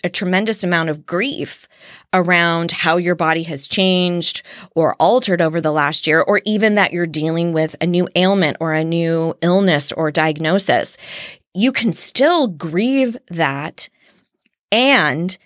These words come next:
create a new tradition so much of what the holiday is going to be about is this whole concept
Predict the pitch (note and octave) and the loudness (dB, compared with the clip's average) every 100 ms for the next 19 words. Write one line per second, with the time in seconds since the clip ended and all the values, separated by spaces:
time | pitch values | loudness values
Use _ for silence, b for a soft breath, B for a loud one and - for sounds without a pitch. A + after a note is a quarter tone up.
0 | _ - - F#3+ E3 F#3+ G3 - - G3 | _ -14 -2 0 2 2 2 -2 -6 -2
1 | G3 F#3 F3+ F3+ F3 E3+ F3+ _ _ _ | 2 4 4 2 2 -2 -6 _ _ _
2 | - G3 F3 G3 - B3 A#3 A#3 _ _ | -8 -4 -2 0 2 2 2 0 _ _
3 | _ _ - C4 A3 F#3 G3 C4 - E4+ | _ _ -4 2 4 4 4 0 -2 -4
4 | D#4 F#3 F3+ F3 - - D#3+ - F3 G3+ | -2 2 4 4 0 -6 -8 -4 0 0
5 | G3+ F3+ E3+ D#3 D3+ D#3+ E3 E3+ D#3 D#3+ | 2 2 2 -2 -4 -4 -4 -4 -2 0
6 | E3 C#3 A2 C#3+ C4 E4+ - - B B | 0 -2 -2 0 -2 -4 -10 -14 B B
7 | B B B _ G3 G#3 F3 D#3+ G3+ F#3+ | B B B _ 0 0 0 2 2 2
8 | - A3 F#3+ - F#3 F3+ F3+ D#3 D3 | -4 -2 -2 -2 0 2 2 0 -2